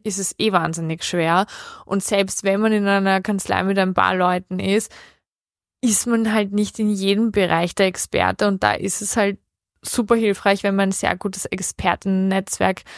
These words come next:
hat, auf das man zurückgreifen kann und auf das man sich halt auch wirklich verlassen kann.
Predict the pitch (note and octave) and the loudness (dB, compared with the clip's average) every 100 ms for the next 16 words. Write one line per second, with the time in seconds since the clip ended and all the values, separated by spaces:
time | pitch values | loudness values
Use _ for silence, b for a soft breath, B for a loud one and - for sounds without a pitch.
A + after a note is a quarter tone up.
0 | B B B - G3+ - G#3+ G#3+ - G#3 | B B B 0 2 2 -2 -2 0 0
1 | G3 A3 A#3 - G3+ G3 A3 G#3+ G#3+ A3 | 2 0 0 2 0 0 -2 0 0 0
2 | G#3 G3+ F#3+ G#3+ A#3+ A#3+ A3 - G#3 G#3 | -2 -2 0 0 0 0 0 0 -2 -4
3 | G3 A3 - G3 F3+ G3 G#3+ G#3 F#3 D#3+ | -4 -2 0 2 2 0 -2 -2 -2 -2
4 | F3 | -4